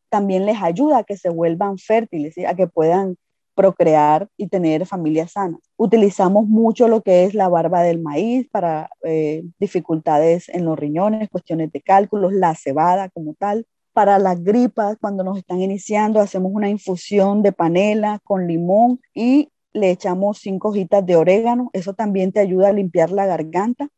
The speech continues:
Y como el orégano tiene, eh, propiedades antibióticas, pues también te va a ayudar frente a alguna infección que puedas tener. Por lo menos antes las mujeres durante el embarazo se cuidaban mucho y luego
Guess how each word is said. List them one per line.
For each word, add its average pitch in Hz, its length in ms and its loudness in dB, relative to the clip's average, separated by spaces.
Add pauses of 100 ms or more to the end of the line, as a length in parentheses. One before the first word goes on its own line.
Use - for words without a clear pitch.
(140)
Y 220 120 -6
como 240 320 2
el 202 80 4
orégano 220 400 4
tiene, 240 480 -2
eh, 214 120 -4
propiedades 190 540 0
antibióticas, 233 580 -4 (120)
pues 202 160 -6
también 170 300 -4
te 196 100 2
va 185 280 2
a 180 120 -6
ayudar 170 500 0
frente 196 320 -2
a 214 40 2
alguna 180 420 -2
infección 165 560 -4
que 180 80 0
puedas 160 340 -6
tener. 190 340 2 (600)
Por 208 140 4
lo 208 100 2
menos 214 280 -2
antes 190 220 0
las 262 160 2
mujeres 214 640 -4 (300)
durante 190 380 2
el 196 80 0
embarazo 165 500 -2
se 208 220 -4
cuidaban 165 400 0
mucho 208 460 -2
y 214 160 0
luego 202 640 0